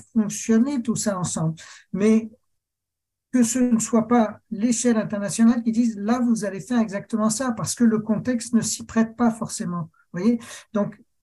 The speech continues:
il faut insérer ça dans un réseau d'acteurs, dans un réseau de projets, dans un, une, une dynamique de, de projets à différentes échelles, quoi. C'est pas, il faut pas retomber dans un localisme, chacun sa tribu et son,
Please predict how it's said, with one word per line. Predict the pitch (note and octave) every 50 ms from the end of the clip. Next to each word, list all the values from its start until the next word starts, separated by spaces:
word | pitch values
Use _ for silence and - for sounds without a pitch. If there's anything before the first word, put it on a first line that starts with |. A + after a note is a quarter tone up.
| _ -
il | A#3 A3
faut | - - C4+ C4
insérer | B3+ B3 A#3 A3+ - B3+ A#3+ A#3 A#3
ça | A3+ - - C4+ C#4 C#4
dans | B3 A3+ A3 G#3+ G#3 - G#3
un | G3+ G3 G3 G3+ F#3 E3+ - - - - -
réseau | A3+ A#3 B3+ A#3 A#3 C4
d'acteurs, | A#3+ A3+ A3 - - - A#3 A#3 B3 B3
dans | A3+ G#3 F3+ E3 D#3+
un | - E3+
réseau | D3+ F3+ A3 B3 A3+ A#3+ C4 A#3+
de | A3+
projets, | - - - G#3 G3 D#3+ E3+ G#3+ A#3+ C#4 C#4 - _ - - _ _ _ _
dans | D#3 F#3 G3+ A3+ A3 G#3+
un, | G#3 F3 F3+ - -
une, | A#3 F#3 F#3 F#3+ -
une | F#3 F#3 F3 F3+ F3+ E3+
dynamique | D#3+ E3 G#3+ A#3 B3 B3 A#3+ A3+ A#3+ B3 A3+ -
de, | - G3+ F3+ F3 F3 F3 E3
de | D#3+ E3 E3+
projets | D#3 - - G3+ G3+ G#3+ C4
à | C4 A#3+
différentes | A3+ - F3+ - - A3+ G#3+ G#3+ G#3 G#3
échelles, | G3+ F#3+ - - F#3 E3+ D#3
quoi. | - - D3+
C'est | A#2+ G2+ - D3
pas, | D#3 A3+ A3 G#3 G3+ G3
il | F3
faut | - - A3+ A3+
pas | - A#3 G#3+
retomber | G3+ G#3+ G#3 G#3 G#3 G#3 G3+ A#3+ B3+
dans | A#3 G#3 F3+ D#3 F#3+
un | F#3
localisme, | F3+ F#3 F3 D#3 - G3+ F3+ F#3 A#3 B3 A3+ - - -
chacun | - A3 - - - G#3
sa | G3 - - F3
tribu | - - - F3 E3+ D#3+ F#3 A3 A#3 A#3 A3+ G3+
et | F3+ E3+ D#3+
son, | - - - - D#3+ D#3+ D#3+ D#3 D3+ D3+ D3